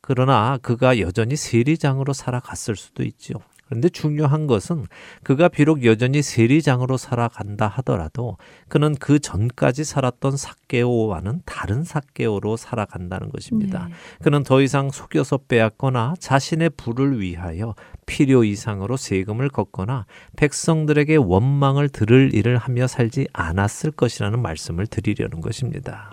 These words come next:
Speaker 2: 아, 그렇겠군요. 변화된 삭개오가 무슨 직업을 가지느냐가 중요한 것이 아니라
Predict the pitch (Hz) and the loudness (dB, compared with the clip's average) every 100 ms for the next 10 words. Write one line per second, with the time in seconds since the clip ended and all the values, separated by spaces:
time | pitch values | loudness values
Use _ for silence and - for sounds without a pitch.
0 | - 175 185 190 233 - 330 294 240 175 | -4 0 2 6 6 4 2 4 6 4
1 | 160 175 214 180 - - - 180 214 262 | 2 2 2 0 -2 -20 2 8 10 10
2 | 285 277 320 - 320 285 254 220 180 269 | 10 8 6 4 4 6 6 6 8 10
3 | 269 240 185 220 214 214 - 160 - 277 | 10 8 2 4 4 4 4 0 6 8
4 | 277 226 185 185 - 180 220 233 202 - | 8 6 4 0 4 6 8 6 2 0
5 | 208 147 156 151 139 160 | 0 0 0 -2 -2 -2